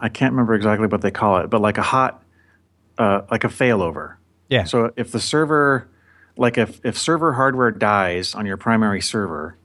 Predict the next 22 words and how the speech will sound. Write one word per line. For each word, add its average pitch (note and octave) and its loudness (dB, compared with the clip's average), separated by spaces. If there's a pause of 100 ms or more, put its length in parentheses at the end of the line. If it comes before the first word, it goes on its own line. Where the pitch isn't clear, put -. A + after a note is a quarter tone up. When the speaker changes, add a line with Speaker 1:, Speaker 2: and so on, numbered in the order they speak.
(360)
Speaker 1:
you B2 2
can A#2+ 2
configure D3 2
a, A2 -4
a, A2 -4 (220)
a B2 0
secondary B2+ 2
server F2 -6 (680)
and, G#2+ 0 (120)
um, F2+ -4 (1400)
uh, A2 2
a B2 -2
user, C#3 2
like, B2 0
y-, A#2+ -8
you B2+ 2
could A2+ -2
then D3+ 0
go C#3 2
into D3+ 0
a B2+ 0
command G#2+ 0